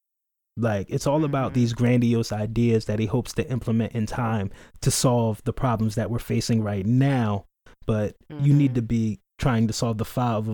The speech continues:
Speaker 1: the problems that we're facing right now in order to get off these grandiose ideas.
Speaker 2: Mm-hmm.
Speaker 1: But, you know, uh, it, w-, it's just a lot. I feel like celebrity is almost like a cheat code.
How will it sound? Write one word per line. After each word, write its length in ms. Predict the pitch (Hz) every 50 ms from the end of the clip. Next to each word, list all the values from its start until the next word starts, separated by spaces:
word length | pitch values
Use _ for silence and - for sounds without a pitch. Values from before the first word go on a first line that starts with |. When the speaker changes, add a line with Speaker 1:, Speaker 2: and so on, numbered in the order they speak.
| 107 - -
Speaker 1:
the 100 | 127 113
problems 320 | - - 139 131 123 113
that 100 | 123 107
we're 80 | 117 120
facing 380 | - - 131 117 - - 120
right 160 | 113 107 104
now 220 | 110 123 127 123 117
in 80 | 104
order 320 | - - 127 135 127 117 110
to 80 | 104 98
get 280 | 101 110 - 120 113 117
off 280 | 143 151 131 117 -
these 180 | - 120 113 107
grandiose 580 | 104 117 113 107 104 98 104 98 98 98 98 -
ideas. 640 | 101 98 95 98 98 98 98 78 - - - - - _ _ _ _ _ _ _ _ _ _ _ _ 147
Speaker 2:
Mm-hmm. 280 | 147 139 139 147 143 127
Speaker 1:
But, 280 | 127 113 107 - -
you 120 | 135 139 123
know, 320 | 123 117 113 110 110 104 - _ _ _ _ _ _ _ _ _ _ _ _ _ _ _ _ _ - -
uh, 160 | 127 110 - - - - - - - -
it, 60 | 160
w-, 440 | 151 147 143 - - - - - - -
it's 160 | 156 - -
just 180 | - 151 - -
a 60 | 120
lot. 240 | 123 123 107 98 98
I 80 | 110 123
feel 180 | - - 175 165
like 140 | 151 139
celebrity 520 | - - 123 123 135 143 120 131 127 120 117
is 100 | 117 117
almost 320 | 113 117 113 113 113 -
like 240 | 117 104 95 98 -
a 80 | 113 104
cheat 280 | - - - 127 113 -
code. 380 | - 110 104 98 92 - -